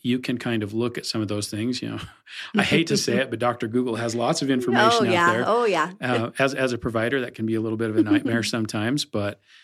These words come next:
Speaker 1: at the same time, we want patients to educate themselves. And so if you have questions, don't be afraid to go to your provider and say, "Hey, I have questions about this. What can you tell me?" And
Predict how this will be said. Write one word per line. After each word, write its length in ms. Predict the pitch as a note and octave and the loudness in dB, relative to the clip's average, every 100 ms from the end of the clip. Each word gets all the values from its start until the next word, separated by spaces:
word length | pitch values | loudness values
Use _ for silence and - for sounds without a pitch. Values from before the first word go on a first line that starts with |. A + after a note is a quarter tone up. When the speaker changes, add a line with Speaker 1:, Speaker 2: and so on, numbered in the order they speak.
| _ _ _ _ - | _ _ _ _ -10
Speaker 1:
at 80 | B2 | -6
the 80 | B2 | -2
same 240 | - B2+ | 0 0
time, 320 | A2+ D3 D3 | 0 0 0
we 140 | B2 B2 | 0 0
want 280 | B2+ C3 - | 0 -4 -2
patients 460 | A#2+ A2+ A2+ - | -2 -2 -4 -6
to 320 | - A2 G#2+ G#2+ | -4 -2 0 -2
educate 420 | G#2+ G#2 G#2 G2+ | -4 -6 -8 -8
themselves. 480 | G#2 - G#2 G2 G#2 | -8 -6 -6 -8 -8
And 120 | G2 | -6
so 180 | A2+ A2+ | -4 -4
if 120 | A2 | -6
you 80 | A2+ | -6
have 340 | - A#3+ - | -2 -2 -2
questions, 560 | - A2 G2+ G#2+ G2+ - _ _ - | -4 -4 -4 -8 -8 -10 _ _ -6
don't 160 | F#3 | 0
be 80 | F3 | 2
afraid 340 | D#3+ - D3 D#3 | 2 0 0 0
to 60 | |
go 180 | A#2+ G#2+ | 0 -2
to 180 | G#2 A2 | -2 -4
your 80 | G#2+ | -4
provider 360 | G#2 G#2 G#2+ | -2 -2 0
and 100 | A2+ | -2
say, 100 | A#2+ | -2
"Hey, 260 | A#2 C3 F#2+ - - _ - | -2 -4 -6 -14 -20 _ -6
I 20 | |
have 160 | - B2 | -6 -6
questions 500 | - E3 F3+ E3+ C#3 | -2 -2 0 0 0
about 280 | A2+ G#2+ G#2 | 0 -2 -4
this. 260 | A2 G#2+ | -6 -6
What 160 | - - | -10 -10
can 140 | - | -4
you 80 | A2+ | -4
tell 260 | G#2 - G#2+ | -4 -6 -6
me?" 220 | F#2 - _ _ _ - _ _ | -6 -12 _ _ _ -20 _ _
And 460 | A#2+ A2+ A2+ A2 | -8 -4 -2 -2